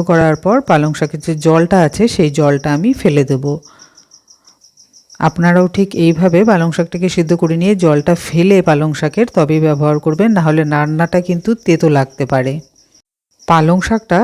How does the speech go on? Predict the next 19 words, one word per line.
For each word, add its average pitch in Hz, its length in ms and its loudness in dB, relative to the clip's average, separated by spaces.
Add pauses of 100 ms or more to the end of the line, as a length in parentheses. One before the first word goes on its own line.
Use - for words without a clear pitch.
সেদ্ধ 180 320 -2
হয়ে 202 260 2
গেছে। 175 320 0 (160)
এবার 170 260 2
গরম 160 360 0
অবস্থাতেই 202 580 0
একটা 208 220 0
বড় 165 260 2
ছাঁকনির 165 480 -4
মধ্যে 175 240 -2
আমি 180 160 0
পুরো 175 220 0
পালং 151 340 0
শাকটা 165 400 -4
নিয়ে 175 320 0 (600)
খুন্তি 196 420 0
দিয়ে 220 200 4
চেপে 202 320 0
চেপে 208 280 0